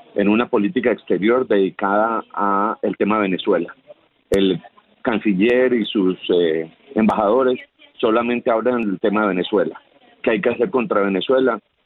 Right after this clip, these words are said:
Pero estamos viendo que, primero, uno no puede desconocer la libre autodeterminación de los pueblos, y dos, pues yo creo que ya es hora de mirar a-, hacia adentro, qué está pasando en Colombia, en cambio de preocuparnos qué está pasando por fuera.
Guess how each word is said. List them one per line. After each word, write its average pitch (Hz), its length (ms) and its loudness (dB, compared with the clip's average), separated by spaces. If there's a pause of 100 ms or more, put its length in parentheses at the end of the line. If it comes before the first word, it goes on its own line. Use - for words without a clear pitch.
(240)
Pero 104 220 2
estamos 107 340 0
viendo 117 400 2
que, 107 380 2 (440)
primero, 113 440 2
uno 117 520 0
no 98 200 -2
puede 110 220 2
desconocer 95 440 -2
la 107 80 4
libre 113 280 2
autodeterminación 95 880 0
de 113 100 4
los 95 140 -2
pueblos, 123 440 0 (140)
y 104 80 2
dos, 123 260 2 (480)
pues 104 140 2
yo 101 100 0
creo 117 160 -2
que 127 120 2
ya 113 100 4
es 110 120 -2
hora 117 180 2
de 110 80 -2
mirar 98 260 2
a-, 113 220 0
hacia 104 260 -2
adentro, 95 420 -2
qué 104 100 -4
está 104 160 -2
pasando 107 440 -2
en 107 80 0
Colombia, 110 600 0
en 98 100 -12
cambio 104 280 0
de 90 40 -8
preocuparnos 95 580 -2
qué 107 100 -6
está - 120 -2
pasando 98 400 -2
por 87 200 -4
fuera. 92 300 0